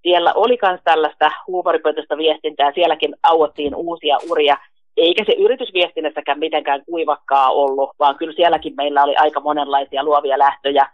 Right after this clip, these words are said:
ja toisaalta yhteiskunnallista tekemistä. Ja toimittajatausta tietysti antaa eväitä ton mediaympäristön, eh, analysointiin, ymmärtämiseen, ja some ja mediahan kytkeytyy tiiviisti yhteen.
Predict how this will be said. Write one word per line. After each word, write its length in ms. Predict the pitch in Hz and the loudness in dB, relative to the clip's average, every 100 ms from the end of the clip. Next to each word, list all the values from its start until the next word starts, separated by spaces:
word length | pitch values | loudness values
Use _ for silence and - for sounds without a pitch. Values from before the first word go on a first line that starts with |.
| _ _ _ | _ _ _
ja 80 | 151 | 0
toisaalta 400 | 165 156 151 147 | 2 2 2 0
yhteiskunnallista 760 | 156 147 135 - 143 135 135 135 | -2 -2 -6 -4 -4 -4 -4 -4
tekemistä. 600 | 135 135 135 - 147 147 _ _ _ | -2 -2 -4 -2 -2 -2 _ _ _
Ja 80 | 156 | -2
toimittajatausta 840 | 185 202 202 170 151 160 170 160 147 | 2 2 0 0 0 2 0 0 -4
tietysti 420 | 156 151 - 143 | -4 -4 -6 -6
antaa 340 | 139 143 139 | -4 -2 0
eväitä 520 | 165 165 147 139 - - - | 0 2 2 2 0 -4 -2
ton 180 | 143 139 _ _ _ _ | -2 -2 _ _ _ _
mediaympäristön, 1120 | 196 190 185 156 143 156 151 139 - 143 143 | 0 2 4 4 2 -2 -4 -4 -4 -4 -4
eh, 720 | 151 _ _ _ _ - - - _ - | -6 _ _ _ _ -12 -10 -12 _ 0
analysointiin, 840 | 175 170 160 151 156 143 139 147 | 2 4 2 0 -2 -2 -6 -8
ymmärtämiseen, 920 | 165 160 147 - 139 143 143 139 151 - 151 | -8 -4 -2 -2 -6 -6 -6 -6 -6 -10 -6
ja 120 | 151 | 0
some 240 | 170 170 | 0 2
ja 100 | 160 | 0
mediahan 440 | 156 160 165 156 143 | 0 -4 -4 -8 -10
kytkeytyy 560 | 160 156 143 143 139 135 | -16 -14 -14 -14 -16 -16
tiiviisti 440 | 147 127 131 - - | -16 -16 -18 -20 -20
yhteen. 500 | 135 _ - 107 | -20 _ -10 -10